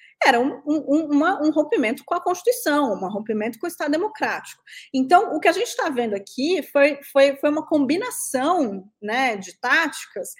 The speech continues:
como se fosse uma espécie de grande finale desses setenta dias, né, de acampamento. Então, é, é quase uma, uma experiência catártica, né, que sai,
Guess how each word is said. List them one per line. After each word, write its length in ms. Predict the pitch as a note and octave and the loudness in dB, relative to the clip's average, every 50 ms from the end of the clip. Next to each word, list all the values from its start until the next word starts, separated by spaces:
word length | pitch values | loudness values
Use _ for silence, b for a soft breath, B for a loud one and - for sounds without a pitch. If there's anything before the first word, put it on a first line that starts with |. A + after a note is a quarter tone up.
| B B B B | B B B B
como 200 | - C4+ C#4 E4+ | -2 0 0 0
se 120 | F#4 - F#4+ | 2 0 0
fosse 260 | - E4+ F4 E4+ - | 0 0 -2 -2 -2
uma 80 | G4+ A4+ | -6 -4
espécie 340 | G#4+ - F4+ F4+ F4 - | -4 -2 -2 -2 -2 -2
de 80 | - D4+ | -4 -4
grande 300 | A#3+ C4 C#4+ D#4 G#4+ - | -2 -2 -2 -2 -2 0
finale 600 | - A#4+ A4 D#4 B3+ B3 C4 D#4+ F4 C#4 A3+ G3+ | 0 0 2 2 2 2 2 2 0 0 0 -2
desses 300 | G3 G3 G#3+ A3 A3 - | -2 -2 -4 -4 -4 -4
setenta 440 | - B3 A#3 - A#3 A3 G#3+ G#3 G3+ | -4 -4 -2 -2 -6 -8 -6 -8 -8
dias, 720 | G3 - - G3 G#3+ C4+ D#4+ D#4+ B3 G3 D#3+ - - - - B B B B B B | -10 -10 -12 -8 -6 -4 -2 -2 -2 -2 -4 -6 -12 -16 -20 B B B B B B
né, 180 | A3 A3+ A#3+ B3 | -6 -4 -4 -2
de 120 | A#3 B3 | -2 -2
acampamento. 720 | A#3+ - B3 B3+ C4+ F#4+ C#5 C5+ G4 C#4+ A#3+ G3+ G3 - | -2 -2 -2 -2 0 0 0 0 0 0 0 -2 -6 -8
Então, 260 | F#3+ F#3+ A3+ A3+ A#3+ B3 | -8 -6 -4 -2 0 0
é, 180 | A#3+ B3 B3 - | 0 0 0 -2
é 80 | - A3 | -4 -6
quase 420 | A3+ - - B3 C4 D4+ E4 F4 F#4 G#4+ A4 - - | -4 -2 -2 0 0 0 0 0 2 2 2 2 0
uma, 420 | C#4 D4 E4 F4+ F#4 F4+ E4+ D4+ - | -2 -2 0 0 -2 -2 -2 -2 0
uma 280 | C4+ C4+ C#4 C#4 C4+ C4 | 0 0 0 0 -2 -4
experiência 380 | B3+ - - C4 C4 C4+ D#4+ | -4 -4 -4 -4 -4 -4 -6
catártica, 920 | - - C#4 - - C4 A#3+ C4 D#4+ G4+ - - - - - - - - G3 - - | -4 -4 -4 -2 0 2 2 2 2 0 -4 -6 -6 -8 -8 -8 -8 -8 -10 -10 -10
né, 220 | - G#3+ A#3 A#3+ A#3+ - | -10 -8 -8 -8 -8 -10
que 100 | - C4 | -12 -14
sai, 640 | - - - - A#3 A3 A3 A3+ A#3+ C4 D4+ G4+ | -12 -8 -4 -2 -2 0 0 0 0 0 -2 -4